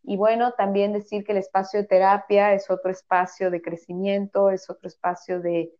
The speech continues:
una relación con un otro que si bien, eh, terapeuta, paciente, pero al final es una relación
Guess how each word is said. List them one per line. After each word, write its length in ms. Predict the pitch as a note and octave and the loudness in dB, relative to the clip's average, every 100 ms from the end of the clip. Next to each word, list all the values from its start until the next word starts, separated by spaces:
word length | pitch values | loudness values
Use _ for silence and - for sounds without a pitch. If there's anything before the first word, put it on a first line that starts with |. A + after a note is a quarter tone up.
| _ _ | _ _
una 260 | A3 B3 C4 | 2 4 6
relación 680 | A3 G3+ F#3+ - B3 C4 | 6 4 2 0 2 2
con 180 | A3+ G#3 | 0 0
un 160 | G#3 G#3 | 2 2
otro 320 | G#3 A3 G#3+ | 2 0 -2
que 100 | F#3+ | -6
si 160 | - | -8
bien, 380 | F3 F3+ F3+ F#3 _ _ _ _ _ _ - | -2 -2 -2 -8 _ _ _ _ _ _ -8
eh, 240 | E3+ E3+ | -6 0
terapeuta, 680 | F#3 E3+ F3 G3 G3 G3 F#3+ | 2 2 6 6 6 2 -2
paciente, 580 | F#3 - G3 F#3+ G3 G#3+ | -4 -4 -2 -2 -2 -2
pero 180 | F#3 F3 | 0 -2
al 140 | F3 | -4
final 320 | F#3 F3+ F3+ | -6 -4 -2
es 160 | F#3 F#3+ | -4 -4
una 120 | F#3 | -6
relación 680 | F#3 E3+ E3+ - F3+ F3+ | -4 -8 -8 -2 -2 -2